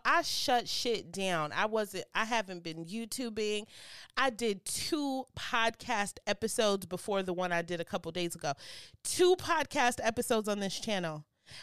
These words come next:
I was done. You, you hear me? Out for the, what is it? What do they say?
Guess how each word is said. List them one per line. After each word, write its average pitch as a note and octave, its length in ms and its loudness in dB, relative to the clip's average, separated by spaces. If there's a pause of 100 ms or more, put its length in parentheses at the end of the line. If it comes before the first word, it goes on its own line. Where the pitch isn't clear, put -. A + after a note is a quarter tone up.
(140)
I C4 440 4 (120)
was A3 600 6 (320)
done. F#3 340 4
You, G#3 280 2
you B3 140 -2
hear F#4 160 4
me? F4+ 240 4 (800)
Out C4+ 360 4 (160)
for - 80 0
the, - 80 -12 (260)
what A#3 180 2
is B3 160 0
it? G3+ 200 -2
What G3+ 140 -6
do F#3 60 -4
they E3 140 -6
say? - 100 -14